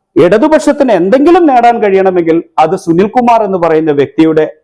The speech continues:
ലാളിത്യമാർന്ന ജനഹൃദയങ്ങളെ ചേർത്ത് വെച്ച നിലപാടുകളുടെ അടിസ്ഥാനത്തിലാണ്.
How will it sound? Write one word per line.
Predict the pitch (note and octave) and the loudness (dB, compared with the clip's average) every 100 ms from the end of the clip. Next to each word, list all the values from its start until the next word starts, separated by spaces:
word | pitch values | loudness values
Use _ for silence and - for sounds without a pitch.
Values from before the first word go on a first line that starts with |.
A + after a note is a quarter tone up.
| C3 | 0
ലാളിത്യമാർന്ന | C#3 C#3+ E3 - F3 D#3+ D3+ D3 E3+ - _ - | 2 2 -2 -2 0 0 -2 -4 -6 -8 _ -6
ജനഹൃദയങ്ങളെ | C3 E3+ G3 G3 F#3 F#3+ G3 F#3+ F#3 - - | 0 0 0 0 0 0 2 0 0 -4 -6
ചേർത്ത് | E3 F3 F3+ G#3 | 0 0 0 0
വെച്ച | F3 - | -2 -2
നിലപാടുകളുടെ | D#3+ C#3+ D3 D#3+ D#3 D#3 D#3 | -2 0 0 0 0 0 0
അടിസ്ഥാനത്തിലാണ്. | B2 - C#3 C3 B2 A#2 F#2+ | -2 -4 -2 -2 -2 -2 -2